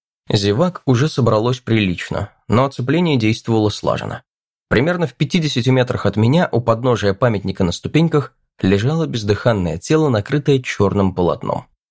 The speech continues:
На месте работали криминалисты, несколько конкурентных сми, а все независимые журналисты, как и я, стоя за ограждением, пытались сделать хотя бы один удачный кадр.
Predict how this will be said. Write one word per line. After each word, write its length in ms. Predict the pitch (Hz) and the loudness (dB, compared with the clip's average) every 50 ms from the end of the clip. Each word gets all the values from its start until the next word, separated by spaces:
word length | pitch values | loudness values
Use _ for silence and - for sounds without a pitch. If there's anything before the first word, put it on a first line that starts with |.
| _ _ _ _ _ _ _ | _ _ _ _ _ _ _
На 140 | - 101 107 | 0 2 2
месте 320 | 135 180 190 - - 131 | 2 0 -4 -4 -2 0
работали 360 | 117 123 156 190 - 139 104 | 0 0 0 -2 -2 -2 -2
криминалисты, 800 | 92 - 95 98 95 95 95 117 156 175 - - - 135 135 127 - _ _ _ _ | -2 0 0 0 2 2 2 2 2 0 -4 -2 0 0 0 0 -4 _ _ _ _
несколько 420 | - - - - 139 127 - 127 | 0 0 0 0 -2 -2 0 0
конкурентных 680 | - 131 123 120 - 139 170 165 135 - - 90 87 - | 0 2 0 0 0 0 0 0 0 -2 -2 -4 -4 -4
сми, 360 | - - - 143 165 175 - _ _ _ _ _ _ _ | -4 0 2 2 2 2 0 _ _ _ _ _ _ _
а 80 | - 110 | -2 -2
все 160 | - - 202 | 0 0 0
независимые 560 | 196 160 127 139 147 170 160 - 127 117 113 | 2 2 2 2 2 0 -2 -2 0 0 0
журналисты, 600 | 107 120 113 104 117 123 170 190 - - - 101 | 2 2 0 2 2 0 0 0 -2 -2 -2 0
как 220 | - 101 95 - - | 0 0 -2 0 0
и 80 | 107 | 2
я, 240 | 135 165 175 165 - _ | 2 2 0 -2 -6 _
стоя 280 | - - - 110 101 | -16 -2 0 0 0
за 160 | 95 90 101 101 | 2 2 0 0
ограждением, 720 | 98 98 104 107 120 160 185 185 175 156 139 139 131 - _ _ _ _ | 0 0 -2 -2 0 0 2 2 2 2 0 -2 -4 -8 _ _ _ _
пытались 360 | - 170 - 196 196 170 139 | -2 0 2 2 2 2 0
сделать 320 | 120 120 180 185 170 143 - | 0 0 0 0 0 0 0
хотя 260 | - 160 127 - 151 | -2 -2 0 0 0
бы 120 | 143 151 | 0 0
один 440 | - - 123 117 117 147 170 165 - - | 0 2 0 0 0 0 -2 -2 -2 0
удачный 540 | - 113 104 98 120 123 - - 120 107 101 | -2 0 2 2 0 0 0 -2 -4 -4 -4
кадр. 400 | - - 107 - 82 92 107 - | -2 -4 -4 -4 -4 -6 -10 -12